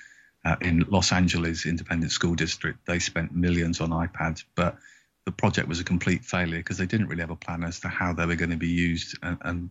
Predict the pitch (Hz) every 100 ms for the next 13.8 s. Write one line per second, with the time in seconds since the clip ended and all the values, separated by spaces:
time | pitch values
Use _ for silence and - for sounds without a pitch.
0 | _ - _ - 87 92 87 - 113 104
1 | - - 78 78 90 80 82 85 82 98
2 | 90 85 85 - - _ - 107 92 -
3 | 90 90 90 92 90 82 85 90 90 95
4 | 92 95 87 90 87 87 107 104 - 82
5 | 95 90 - _ - 95 - 87 - 98
6 | 98 85 80 - - _ - - _ _
7 | - 92 90 73 120 - - - - -
8 | - _ - 127 123 113 90 110 110 98
9 | 98 107 90 90 113 107 104 98 95 90
10 | 101 - - - 90 98 98 87 85 82
11 | 92 98 95 92 - 92 90 87 - 87
12 | 82 - 85 80 - 87 87 87 87 90
13 | 87 87 90 85 85 95 82